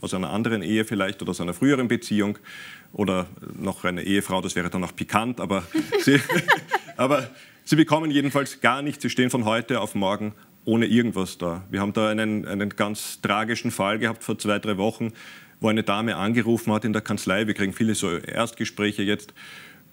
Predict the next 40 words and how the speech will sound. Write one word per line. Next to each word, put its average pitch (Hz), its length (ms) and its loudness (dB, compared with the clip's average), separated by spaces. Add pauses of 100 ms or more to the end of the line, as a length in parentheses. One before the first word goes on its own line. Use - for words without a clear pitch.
(180)
Ähm, 101 360 0 (140)
die 117 80 2
hat 110 100 -2
angerufen 113 580 0
und 110 180 -4
gesagt, - 220 -6
vor - 220 -4
einem, 113 160 0
vor 107 260 -2
einer 120 100 0
halben 120 220 0
Stunde 135 440 4
ist - 240 -6
ihr 127 60 2
Lebensgefährte 110 680 0
gestorben, 113 360 -2
der 117 80 -2
hat - 60 -12
kein 110 100 -2
Testament 107 480 -2
gehabt. 101 320 -4
Wie 104 80 -2
geht's 101 220 -4
jetzt - 160 -6
weiter 73 240 -8
für - 160 -12
sie? - 200 -12 (320)
Mhm. 254 220 -6 (240)
Also 196 140 -8
ganz, 196 420 -4
ganz 107 300 -2 (180)
brutale, 110 500 0
furchtbare 110 600 -2
Situationen. 117 840 -2 (360)
Also 98 200 0
wenn 127 180 4
Sie 131 80 4
in 127 80 4
einer 113 380 0 (460)
Lebensgemeinschaft 113 1120 0